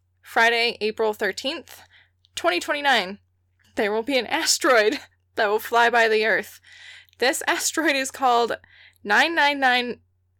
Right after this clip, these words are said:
four two Apophis. <laughs> I don't think that's how you say it.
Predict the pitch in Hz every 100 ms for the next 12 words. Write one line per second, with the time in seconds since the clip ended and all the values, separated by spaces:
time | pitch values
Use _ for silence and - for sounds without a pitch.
0 | - - 240 240 196 185 190 - _ _
1 | _ _ _ - 214 - 214 - - -
2 | - _ _ - - - - - 370 -
3 | 427 - 453 523 523 508 - 523 - 494
4 | 587 359 403 - 392 - 415 - - -
5 | - - - - 440 -